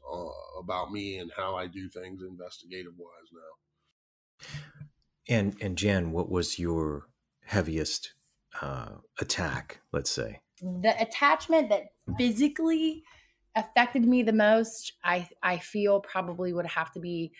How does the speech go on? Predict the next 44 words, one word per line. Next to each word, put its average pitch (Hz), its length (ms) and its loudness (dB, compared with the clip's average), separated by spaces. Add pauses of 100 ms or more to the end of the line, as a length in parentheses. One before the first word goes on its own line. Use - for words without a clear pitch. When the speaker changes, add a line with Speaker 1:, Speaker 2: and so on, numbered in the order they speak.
(240)
Speaker 3:
I 180 80 2
was 180 160 0
in 196 120 4
my 196 180 6
center, 175 680 2
to - 80 -20
be 175 120 -2
honest 175 320 -2
with 170 200 -6
you, 165 320 -4 (340)
and, 170 480 -2
you 185 140 -6
know, 170 100 -2
have 170 160 -2
this 170 140 -10
beautiful 180 320 -6
twenty-six 180 520 -6
hundred 175 260 -4 (180)
square 185 260 0
foot 190 220 -2
facility 190 640 2
with 160 180 -2 (460)
some 180 240 -4
practitioners 196 720 2
that 180 80 0
I've 170 160 2
trained, 185 360 -4
some 185 120 -4
other 170 180 0
clinicians 190 600 -2
that 185 80 0
I've 180 160 2
trained, 190 480 -2
a, - 160 -4 (180)
a 165 60 -8
full 202 260 0
staff. 175 560 6 (480)
And 170 100 2
I 180 40 4
was 180 120 0
walking 185 480 4
through 196 160 0
the 190 80 -2
back 175 320 2